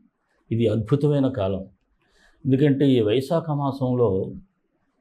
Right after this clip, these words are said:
సాధన కూడా చేస్తారు. ఎవరైనా సరే మంత్రోపదేశం పొందినా, లేకపోతే ఒక ఆధ్యాత్మిక సాధనలో ఎక్కువగా గడిపేటువంటి కాలం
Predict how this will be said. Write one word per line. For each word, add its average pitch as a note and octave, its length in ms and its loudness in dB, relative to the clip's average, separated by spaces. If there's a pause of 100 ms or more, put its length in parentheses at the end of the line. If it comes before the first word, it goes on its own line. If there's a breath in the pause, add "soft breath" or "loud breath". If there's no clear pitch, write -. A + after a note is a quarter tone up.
(1400)
సాధన C3+ 320 4
కూడా C3 260 2
చేస్తారు. G#2+ 500 -6 (2500)
ఎవరైనా A#2 420 2
సరే A2 280 0
మంత్రోపదేశం G2+ 800 -4
పొందినా, G2 520 -8 (180)
లేకపోతే G2+ 640 -6 (880)
ఒక - 160 -8 (500)
ఆధ్యాత్మిక A#2+ 640 -2
సాధనలో G#2 720 -4 (160)
ఎక్కువగా A2+ 420 -6
గడిపేటువంటి G2+ 760 -6
కాలం G2 440 -8